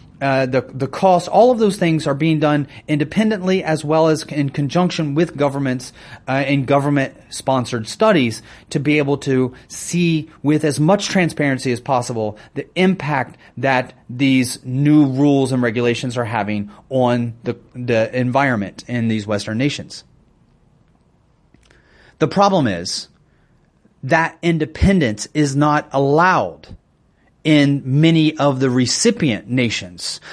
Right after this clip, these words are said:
The countries, when I say recipient nations, it means the countries that pay nothing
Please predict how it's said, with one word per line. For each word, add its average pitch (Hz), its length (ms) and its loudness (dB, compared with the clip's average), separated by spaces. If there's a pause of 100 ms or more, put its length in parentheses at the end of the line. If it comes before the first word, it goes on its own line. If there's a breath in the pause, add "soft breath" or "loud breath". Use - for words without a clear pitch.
The 151 120 2
countries, 175 560 2 (100)
when 147 100 0
I 156 60 2
say 160 140 2
recipient 156 420 0
nations, 135 320 0
it 147 60 2
means 147 220 0
the 139 60 -4
countries 180 360 0
that 165 200 -4
pay 190 200 0
nothing 185 800 4